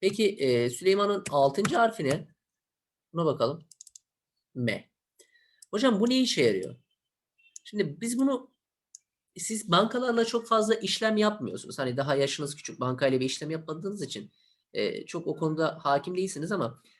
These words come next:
bankadan biri sizi ararsa, örneğin ya da bankayla konuşurken bir işlem yaptıracakken size şunu sorarlar. İşte annenin kızlık soyadının beşinci harfi nedir?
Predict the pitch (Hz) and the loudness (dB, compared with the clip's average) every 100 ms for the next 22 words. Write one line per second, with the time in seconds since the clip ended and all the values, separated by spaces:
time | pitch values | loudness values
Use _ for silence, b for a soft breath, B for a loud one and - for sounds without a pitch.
0 | b b 151 185 202 202 196 202 208 190 | b b 2 2 0 0 2 0 0 0
1 | 190 202 180 - 113 - - 131 135 139 | 2 4 2 2 -2 -2 -4 -2 2 2
2 | 135 139 143 151 143 143 139 160 160 117 | 4 2 4 2 2 0 -4 -4 -4 -4
3 | 117 123 156 147 147 175 190 190 156 160 | -2 -4 -4 -4 -6 -4 -2 -2 -4 -4
4 | 165 185 202 196 165 117 101 95 170 - | 0 2 0 0 2 2 2 -2 -6 -6
5 | 156 156 _ _ _ - 180 214 180 175 | -6 -6 _ _ _ -2 2 4 2 0
6 | 180 - 196 180 208 - 170 147 170 196 | -4 -2 0 0 -2 0 2 2 2 0
7 | 165 160 185 185 175 139 160 180 123 110 | 2 2 2 2 4 4 2 0 2 0
8 | - | -6